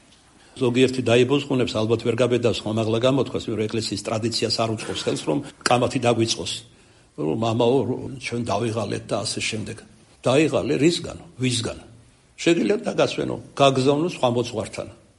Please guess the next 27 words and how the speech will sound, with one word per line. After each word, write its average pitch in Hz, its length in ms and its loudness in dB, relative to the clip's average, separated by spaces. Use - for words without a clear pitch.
და 101 80 -8
დაღლა 143 380 2
მერე 113 280 0
ნახე 98 280 -6
შენ. - 240 -4
თქვენს 143 320 6
გამო, 151 280 8
რომ 120 160 0
თქვენ 151 280 4
ზოგი 143 340 4
ზარმაცი 123 560 4
ხართ, - 260 -6
ზოგი 123 320 0
მცონარე 123 640 4
და 87 200 -6
ზოგი 127 340 -2
გოლგრილი, 135 520 4
მე 131 220 6
ხომ 147 200 4
არ 143 120 8
შევიცვლი 196 460 4
ღვთისმსახურების 139 960 4
ნირს, 123 300 0
აბა 127 200 4
უბრალოდ 156 280 4
გეკითხებით 127 600 0
მე. - 140 -10